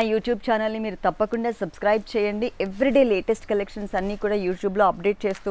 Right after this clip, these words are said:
ఉంటాము, మీరు తప్పకుండా ఫాలో అవ్వండి. అంతేకాకుండా మాకు Instagram కూడా available ఉంది, విజయ్ బ్రదర్స్ డాట్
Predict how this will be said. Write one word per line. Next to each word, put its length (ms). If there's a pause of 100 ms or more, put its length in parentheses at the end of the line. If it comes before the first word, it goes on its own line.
ఉంటాము, 340
మీరు 160
తప్పకుండా 500
ఫాలో 280
అవ్వండి. 320 (560)
అంతేకాకుండా 840
మాకు 200
Instagram 460 (100)
కూడా 180
available 420
ఉంది, 180 (460)
విజయ్ 380
బ్రదర్స్ 360 (100)
డాట్ 220